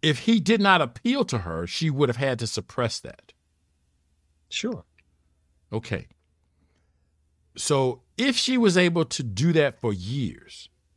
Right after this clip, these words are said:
Speaker 2: Mm-hmm.
Speaker 1: why would she be gay? Because, because he's a man.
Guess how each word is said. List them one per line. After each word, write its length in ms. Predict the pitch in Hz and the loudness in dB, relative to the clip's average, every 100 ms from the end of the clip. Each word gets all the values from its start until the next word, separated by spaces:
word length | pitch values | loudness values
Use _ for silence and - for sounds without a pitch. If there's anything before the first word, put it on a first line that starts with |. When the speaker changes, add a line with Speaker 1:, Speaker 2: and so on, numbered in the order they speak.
| _ _ _ | _ _ _
Speaker 2:
Mm-hmm. 340 | - 98 117 131 151 _ _ _ _ _ _ _ _ _ _ _ _ _ _ _ _ _ _ _ _ _ _ _ _ _ _ _ | -6 -4 -4 -6 -10 _ _ _ _ _ _ _ _ _ _ _ _ _ _ _ _ _ _ _ _ _ _ _ _ _ _ _
Speaker 1:
why 360 | 87 95 151 220 | -8 2 6 6
would 200 | 226 196 | 6 4
she 220 | - 170 | 2 -4
be 400 | 139 143 143 131 | -4 -2 -2 -2
gay? 560 | 104 82 143 156 - - _ _ _ _ _ _ _ _ _ _ _ _ _ _ _ _ _ - | -6 -4 -2 0 -4 -16 _ _ _ _ _ _ _ _ _ _ _ _ _ _ _ _ _ -8
Because, 580 | 120 - 120 117 - - _ _ _ _ _ _ _ _ _ _ _ _ | -6 0 2 2 0 -12 _ _ _ _ _ _ _ _ _ _ _ _
because 300 | - 120 123 | -6 0 0
he's 160 | 139 120 | 2 2
a 120 | 110 | 2
man. 420 | 107 117 92 62 | 4 2 0 -6